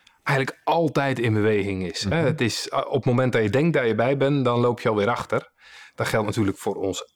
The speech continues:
Speaker 1: eigen product, hè, wat wij zelf ontwikkelen. Maar dat geldt ook voor, eh, de processen bij klanten.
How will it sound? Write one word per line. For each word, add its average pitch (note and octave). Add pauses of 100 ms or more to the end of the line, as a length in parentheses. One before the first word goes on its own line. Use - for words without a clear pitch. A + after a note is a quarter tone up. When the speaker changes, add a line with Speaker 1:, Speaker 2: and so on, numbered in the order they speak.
Speaker 1:
eigen A#2+
product, B2
hè, D3
wat A2+
wij G2+
zelf A2
ontwikkelen. B2+ (280)
Maar -
dat A2
geldt A2+
ook G#2+
voor, F#2
eh, G2+ (460)
de F2
processen C3
bij G#2+
klanten. B2+